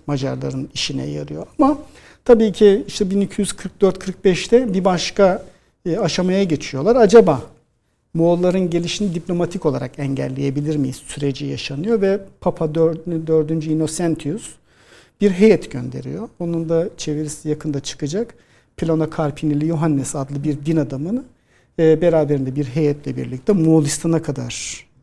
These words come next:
gidiyor ve bin iki yüz kırk altı yılında, e, Moğol Hanı Güyük'ün tahta çıkış törenine katılıyor. Güyük'ün huzuruna çıkıyor. Bir diplomatik, e,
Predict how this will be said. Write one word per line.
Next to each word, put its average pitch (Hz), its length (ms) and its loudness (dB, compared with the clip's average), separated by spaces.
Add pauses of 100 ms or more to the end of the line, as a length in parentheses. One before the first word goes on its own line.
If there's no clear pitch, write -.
gidiyor 165 600 -2
ve 151 160 -2
bin 160 100 -4
iki 160 260 -6
yüz 156 200 -6
kırk - 300 -10
altı 151 340 -6
yılında, 156 540 -4 (560)
e, 156 480 8
Moğol 165 260 4
Hanı 147 440 -2
Güyük'ün 151 800 -2
tahta 147 280 -2
çıkış - 360 -14
törenine 127 480 -10
katılıyor. 190 760 -4 (140)
Güyük'ün 139 400 -4
huzuruna 131 580 -6
çıkıyor. 208 600 -2 (480)
Bir 151 180 -2
diplomatik, 135 800 -6 (360)
e, 139 180 -4